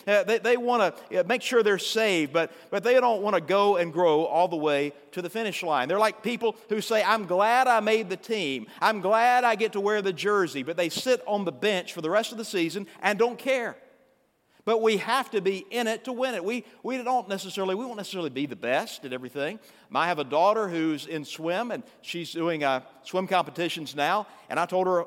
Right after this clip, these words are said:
few weeks ago when she had her very first meet, I said, "Rachel, you don't have to be the best, but you have to try your best. You don't have to be the best, but you have to do the best that you can do." A-, and we've not, many people just want to come,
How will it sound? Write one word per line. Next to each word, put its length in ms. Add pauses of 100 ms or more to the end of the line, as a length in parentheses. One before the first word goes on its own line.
(100)
few 120
weeks 280
ago 200
when 120
she 140
had 140
her 80
very 260
first 320
meet, 280
I 140
said, 200
"Rachel, 400 (800)
you 160
don't 220
have 340
to 100
be 300
the 100
best, 460
but 160
you 100
have 140
to 80
try 260
your 140
best. 500 (500)
You 280
don't 160
have 300
to 60
be 200
the 100
best, 320
but 220
you 100
have 240
to 120
do 500 (240)
the 80
best 500 (160)
that 240
you 80
can 180
do." 300 (340)
A-, 220
and 220
we've 180
not, 400
many 160
people 320
just 240
want 120
to 40
come, 340